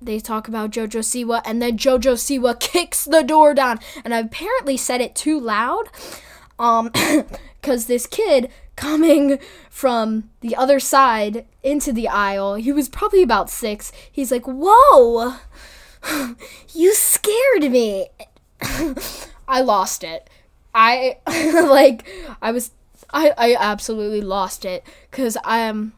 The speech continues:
the funniest part about this whole encounter incident thing was the <laughs> fact that he got scared by JoJo Siwa <laughs> kicking down the door in this surprise birthday video that I saw on YouTube.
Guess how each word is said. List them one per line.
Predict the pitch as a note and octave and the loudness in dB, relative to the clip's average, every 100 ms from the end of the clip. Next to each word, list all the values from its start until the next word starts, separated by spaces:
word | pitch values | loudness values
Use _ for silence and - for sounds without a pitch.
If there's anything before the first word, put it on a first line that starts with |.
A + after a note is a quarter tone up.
| _ | _
the | A#3+ | -16
funniest | A3+ C#4 C#4+ C#4+ - | -4 -2 0 0 -4
part | - B3+ A#3 | -4 -2 -2
about | G#3+ G3+ G3+ | -2 -4 -4
this | G#3 A3 | -10 -10
whole | A3 G#3 G#3 G#3 G#3 _ _ _ _ | -6 -4 -2 -4 -8 _ _ _ _
encounter | A3+ A3+ A3 G3+ G#3 G#3+ G#3 - | -10 -8 -6 -6 -6 -6 -8 -8
incident | G#3+ A3 A#3+ A#3+ C4 | -8 -6 -6 -6 -6
thing | - B3+ C4+ D4 - A#3+ - | -6 -4 -4 -6 -10 -14 -8
was | A#3+ | 0
the | C#4 | 0
<laughs> | |
fact | - D#4+ D4+ C#4+ - D#4+ F4+ B4+ A#4 D#4 | 0 -2 -2 -4 -4 -8 -6 -10 -10 -8
that | B3 B3 | -4 -2
he | C#4 | 0
got | B3+ B3 A3+ | 2 2 2
scared | - - A#3+ A#3 A3+ | -2 -2 0 0 -2
by | A3 G3+ G3+ G3+ | -2 -4 -4 -6
JoJo | G#3 A3+ A3+ A#3+ | -6 -2 0 0
Siwa | A#3 - D4+ D#4 C#4+ B3+ | 0 2 4 4 4 2
<laughs> | |
kicking | - B3+ - C#4+ C#4 | -2 -6 -4 -6 -4
down | C4+ C4+ B3 | -6 -6 -10
the | |
door | A3 A#3 A#3 B3+ B3+ C#4+ E4 E4 D4+ C#4+ B3 | -12 -12 -10 -10 -14 -18 -20 -20 -20 -20 -16
in | - A3+ A3+ | -8 -4 -4
this | A3 G#3+ - - | -4 -6 -10 -12
surprise | C4+ - A#3 A#3+ G#3 G#3+ G#3 | -12 -8 -6 -2 -2 -2 -6
birthday | A3 G3+ G#3 G3 | -6 -6 -6 -8
video | F#3+ G3 F3+ F#3+ G3 | -6 -4 -2 -2 -2
that | F#3 | -6
I | F3 F#3 F#3+ | -6 -6 -6
saw | - G3 F3+ | -8 -10 -8
on | C3 F#3 | -8 -12
YouTube. | F#3 F#3 G#3 F3+ G#3+ | -12 -14 -12 -10 -10